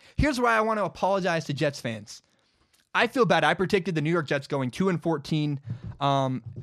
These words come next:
mostly because there's so much unknown about the New York Jets. And, and it's really tough. If you're, if you're predicting the N F L season,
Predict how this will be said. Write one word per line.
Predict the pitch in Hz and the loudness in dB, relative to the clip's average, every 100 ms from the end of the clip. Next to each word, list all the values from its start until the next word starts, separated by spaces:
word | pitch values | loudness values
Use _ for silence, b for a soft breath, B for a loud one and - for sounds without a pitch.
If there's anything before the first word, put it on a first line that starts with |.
| - | -2
mostly | 185 269 - | 2 2 2
because | 226 208 165 | -2 0 0
there's | 160 185 | 2 0
so | - | 0
much | 233 196 - | 0 -2 0
unknown | 170 180 170 170 165 | 0 2 2 2 2
about | 139 131 | 0 0
the | |
New | 139 | 0
York | 135 127 | 0 0
Jets. | 120 107 - - _ _ _ _ _ _ _ _ b b | -4 -8 -12 -18 _ _ _ _ _ _ _ _ b b
And, | 170 175 | -6 0
and | 185 | 0
it's | 196 | 2
really | - 180 | 2 2
tough. | 180 139 | 2 0
If | 139 | 0
you're, | 196 202 | 0 0
if | 165 | 0
you're | 233 | -2
predicting | 214 240 190 220 226 | -2 0 2 0 -2
the | 196 | -2
N | 190 | -2
F | 180 | -2
L | |
season, | 165 165 127 | -4 -4 -6